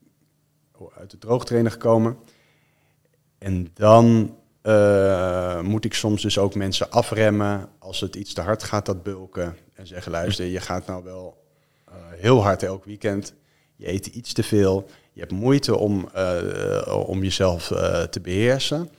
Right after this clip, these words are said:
Misschien omdat je dat hongergevoel van het droogtrainen, eh, nog steeds in je hoofd hebt en daar nooit meer naartoe terug wil, et cetera. Ehm, misschien omdat je gewoon een soort van buffeltje bent, zeg maar, die, die, die veel honger he-, heeft.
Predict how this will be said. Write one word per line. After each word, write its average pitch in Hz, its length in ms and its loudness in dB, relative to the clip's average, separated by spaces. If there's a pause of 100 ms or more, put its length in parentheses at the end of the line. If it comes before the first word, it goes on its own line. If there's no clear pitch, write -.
(220)
Misschien - 280 -4
omdat 95 220 -2
je 98 80 -18
dat 92 100 -18
hongergevoel 101 520 0
van 95 180 -2
het 90 100 -2
droogtrainen, 113 960 2
eh, 107 640 4
nog 107 140 -4
steeds 104 260 -2
in 101 60 0
je 98 80 0
hoofd 101 240 2
hebt 101 140 -2
en 101 80 -4
daar 98 180 0
nooit 95 180 2
meer 95 100 -4
naartoe 92 280 -14
terug 113 240 -4
wil, 110 120 4
et 95 100 4
cetera. 98 360 0 (640)
Ehm, 90 400 -2
misschien 101 260 2
omdat 98 220 4
je 98 80 -4
gewoon 92 200 0
een 87 80 -2
soort 98 200 0
van 92 160 0
buffeltje 117 380 0
bent, 107 200 0
zeg 101 200 0
maar, 95 260 0
die, 87 240 -8
die, 87 260 -18
die 87 180 -18
veel 92 180 -14
honger 120 220 0
he-, 101 260 -2
heeft. 101 340 -2